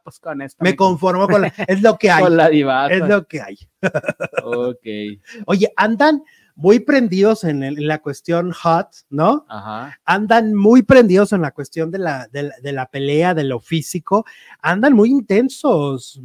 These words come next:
Speaker 2: Se, o sea, el otro día también vi a este, a Elmo, digo, ay, perdón, la bebechita.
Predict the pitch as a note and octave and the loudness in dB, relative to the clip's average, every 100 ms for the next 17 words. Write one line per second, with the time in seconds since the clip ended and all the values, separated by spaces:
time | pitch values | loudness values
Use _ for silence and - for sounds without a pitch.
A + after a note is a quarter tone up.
0 | C3 - C3 - D3+ F#3+ G3 G3 A#3 A#3 | -12 -10 -10 -10 -8 -2 -2 0 0 2
1 | A#3 A3 A3 G3+ G#3 A3 G#3 F#3 F3 - | 2 0 -2 -4 -4 -2 0 -2 -6 -6
2 | G3+ F#3+ E3 D3+ - D3 D#3+ F3 F#3 A3 | -4 -2 -2 -4 -6 -4 -2 -2 -2 -2
3 | B3 - F#3 E3+ F3+ F#3+ E3 D3 D#3+ D3+ | -4 -6 -6 -4 -6 -6 -8 -6 -6 -6
4 | C#3 C3+ C3+ - C#3+ A3+ | -6 -8 -10 -12 -6 -6